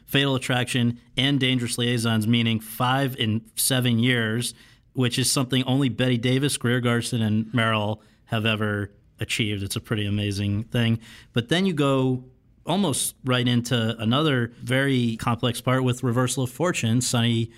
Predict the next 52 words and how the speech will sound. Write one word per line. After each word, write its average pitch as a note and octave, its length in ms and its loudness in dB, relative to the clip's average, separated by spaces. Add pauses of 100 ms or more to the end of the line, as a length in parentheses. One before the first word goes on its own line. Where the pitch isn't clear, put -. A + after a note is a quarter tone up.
(240)
von A2 280 2
Bülow, A#2+ 500 2
wife A#2+ 300 -2
of A2 160 -4
Klaus. C3+ 520 0 (360)
And C3+ 220 2
this G3 160 2
seems C#3 300 0
tricky A#2 500 0 (260)
because A#2+ 300 0
a A#2 40 4
lot C3+ 220 2
of C3+ 80 -2
different A#2+ 280 0
things G#2+ 220 0
could A2 160 -2
have F#2+ 100 -6
gone G2+ 220 0
wrong G#2 240 2
here. G2+ 320 0 (340)
And G#2+ 500 0
you've A#2 280 -2
talked B2 300 0
about G#2+ 300 -2
the A2+ 80 -6
fact G#2+ 380 -4
that G#2+ 260 -2 (420)
maybe C3 280 0
not A#2 380 2 (120)
written A2 580 0
with A#2+ 180 0
as G#2+ 140 0
much A2 280 2
detail A2+ 380 0
as G#2 120 0
certain A2 220 0
other A2 220 2
characters. A2+ 460 -2
You G#2 80 0
had A2 160 0
to A2+ 80 0
really A2 280 0
kind A2+ 260 -2
of - 160 -8
put A#2+ 160 -2
your A2 160 0
own G#2+ 360 2 (300)
spin - 280 0
on F#2 180 -2
that F2+ 160 -6
one, F#2 200 -4
right? A2 260 0